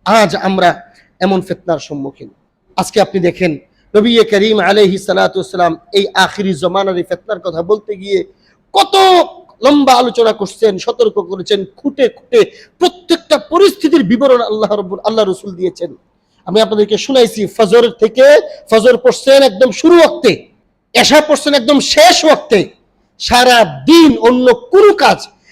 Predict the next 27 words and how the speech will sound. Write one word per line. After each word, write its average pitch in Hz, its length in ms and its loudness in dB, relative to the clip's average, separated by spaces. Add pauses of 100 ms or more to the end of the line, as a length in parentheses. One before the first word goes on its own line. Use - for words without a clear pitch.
(120)
এমনকি 285 540 0
মুহাদ্দিসিন 254 840 -2
একরাম 254 320 0
কেউ 240 300 2
কেউ 262 220 4
বলেন 240 320 2 (260)
খাবারের 359 480 2
বিরতি 302 380 0
দেওয়া 226 240 2
হয় 202 180 0
নাই, 202 160 0 (260)
মাঝখানে 226 440 0
শুধু 262 260 -4
নামাজের 277 400 2
বিরতি 247 280 -4
দেওয়া 202 220 0
হয়েছে। 165 400 -4 (540)
ফজর 208 260 2
পড়ছেন 285 460 0 (600)
একদম 202 200 -2
শুরু 370 240 4
ওয়াক্তে, 202 480 0 (320)
এশা 202 240 0
পড়ছেন 247 340 -2
শেষ 311 340 0
ওয়াক্তে, - 480 -2 (460)
এই 214 120 0